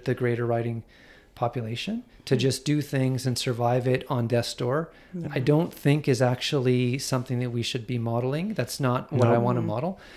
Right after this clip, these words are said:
Speaker 1: I
Speaker 3: No.
Speaker 1: wanna, I wanna help people understand, how do you do this audacious thing? And
Speaker 2: Yeah.
Speaker 1: audacity is just sort of, uh, something that's core to, I think, who I
Speaker 3: And
Speaker 1: am.
Speaker 3: I,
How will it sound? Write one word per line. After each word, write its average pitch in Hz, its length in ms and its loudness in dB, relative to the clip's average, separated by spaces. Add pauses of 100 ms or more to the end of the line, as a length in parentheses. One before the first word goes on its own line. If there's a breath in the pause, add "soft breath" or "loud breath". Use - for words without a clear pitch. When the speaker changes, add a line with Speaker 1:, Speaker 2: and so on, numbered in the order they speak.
(160 loud breath)
Speaker 1:
I 131 60 0
Speaker 3:
No. 131 60 4
Speaker 1:
wanna, 131 360 4
I 139 80 -2
wanna 135 240 4
help 135 160 2
people 127 240 -2
understand, 120 480 -4
how 147 160 -2
do 185 80 -2
you 190 100 0
do 147 220 -2
this 135 220 0
audacious 127 580 -2
thing? 127 340 -4 (300 soft breath)
And 156 280 -2
Speaker 2:
Yeah. - 60 -6
Speaker 1:
audacity 123 680 -2
is 113 280 -4
just - 300 -6
sort 117 200 -6
of, 110 280 -8
uh, 127 80 -10
something 117 320 -4
that's 117 220 -6
core 123 340 -2
to, 123 340 -6 (180)
I 127 40 -6
think, 123 240 -6
who 120 200 -2
I 110 60 -2
Speaker 3:
And 127 220 4
Speaker 1:
am. - 0 -
Speaker 3:
I, 120 180 6